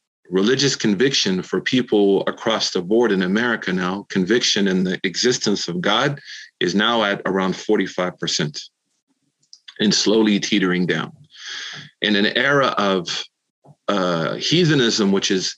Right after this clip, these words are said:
is, is unabated, um, barbarianism, which is given the, the veneer of, of, you know, a nice look and a nice appearance and nice words and, and the shininess of the dunya,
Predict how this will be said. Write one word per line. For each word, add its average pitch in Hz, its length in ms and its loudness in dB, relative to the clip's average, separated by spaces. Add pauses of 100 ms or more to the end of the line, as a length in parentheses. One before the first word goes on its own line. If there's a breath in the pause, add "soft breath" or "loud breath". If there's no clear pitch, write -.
is, 92 320 -2
is - 240 0
unabated, 92 720 0 (640 loud breath)
um, 87 560 -2 (100)
barbarianism, 110 1000 2
which 98 240 0
is 92 360 -2 (300)
given 104 440 0
the, 95 240 -2
the 98 160 -2
veneer 107 720 0 (100)
of, 85 320 -6 (600)
of, 92 240 -2 (120)
you 95 160 0
know, 87 260 0
a 90 80 -2
nice 110 480 2
look 101 480 0
and 90 80 -2
a 90 60 -4
nice 110 340 0
appearance 98 640 -2
and 87 120 -2
nice 110 360 0
words 101 520 0
and, 90 220 -4
and 90 360 -4
the 92 120 -2
shininess 123 800 2
of 92 160 -2
the 95 80 0
dunya, 92 500 2